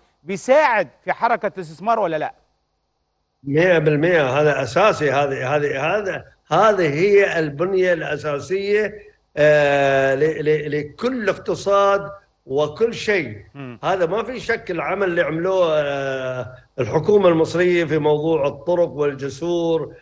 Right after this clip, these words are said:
Speaker 2: وال-، آه، وقناة السويس، وهذا الشيء الحقيقة يرفع الرأس.
Speaker 1: مم.
Speaker 2: أنا رحت، آه، <clears throat>
Speaker 1: نعم.
Speaker 2: القاهرة الجديدة عند، عند الجامعة الأمريكية، هالمشاريع المعمولة جميلة جدا،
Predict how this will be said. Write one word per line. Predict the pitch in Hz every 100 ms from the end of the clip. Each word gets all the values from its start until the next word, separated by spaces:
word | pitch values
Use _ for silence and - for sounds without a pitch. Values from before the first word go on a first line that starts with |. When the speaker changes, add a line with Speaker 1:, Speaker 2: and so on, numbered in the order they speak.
| _ _ -
Speaker 2:
وال-، | 151 151 143
آه، | 143 139 135 131 127 127 123 123
وقناة | 127 123 160 156 151
السويس، | - - 139 180 185 - 170 170 -
وهذا | 143 170 190 175
الشيء | 147 214 202 180
الحقيقة | 151 165 196 202 165
يرفع | 170 190 185 165
الرأس. | 170 240 190 - _ _
Speaker 1:
مم. | 127 123
Speaker 2:
أنا | 147
رحت، | 185 226 165 196
آه، | 170 135 - _ _ _
<clears throat> | - - - 117 _ _ 131
Speaker 1:
نعم. | 156 135 -
Speaker 2:
القاهرة | 143 139 175 170 170
الجديدة | 151 151 180 170 139 - _ _ -
عند، | 156 165 156
عند | 151 147 139 156 156
الجامعة | 143 170 165
الأمريكية، | 151 147 151 156 190 175 143
هالمشاريع | 156 165 160 175 185 175
المعمولة | 156 147 156 190 175
جميلة | 151 151 196 185
جدا، | 151 202 185 185 120